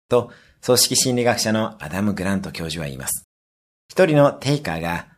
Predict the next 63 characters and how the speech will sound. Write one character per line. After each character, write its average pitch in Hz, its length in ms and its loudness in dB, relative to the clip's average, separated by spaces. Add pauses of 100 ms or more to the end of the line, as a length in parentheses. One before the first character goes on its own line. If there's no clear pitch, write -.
そ 104 160 -2
の 120 140 4
組 135 180 0
織 110 220 0
に 95 100 2
与 90 260 -4
え 92 60 -2
る 95 160 -2
ネ 92 180 -2
ガ 113 140 -2
テ 101 80 -4
ィ 90 60 -2
ブ 82 80 -4
な 78 80 -4
影 92 160 -4
響 101 160 0
は、 101 280 0 (280)
一 - 200 2
人 151 120 4
の 139 180 6
貢 175 300 0
献 170 220 0
す 160 100 -2
る 156 80 -2
人 151 160 0
で 131 100 4
あ 120 60 4
る 110 200 2 (360)
ギ 117 160 0
バ 110 240 0
ー - 20 0
が 87 140 0
与 90 240 -4
え - 20 -2
る 87 80 -2
影 87 180 -2
響 85 200 -6
の 95 260 0
二 104 220 0
か 71 120 -6
ら 64 100 -12
三 120 220 -2
倍 123 200 0
で 110 80 0
あ 95 40 0
る 73 100 -8
と 123 260 2
グ 90 100 -8
ラ 78 120 -6
ン 73 60 -8
ト 71 120 -10
教 78 100 -8
授 85 180 -4
は 90 80 -4
伝 69 200 -8
え - 20 -16
て 67 80 -14
い 69 60 -8
ま 76 80 -8
す。 - 160 -6 (680)
よ 139 100 2
っ 139 40 -2
て、 143 400 2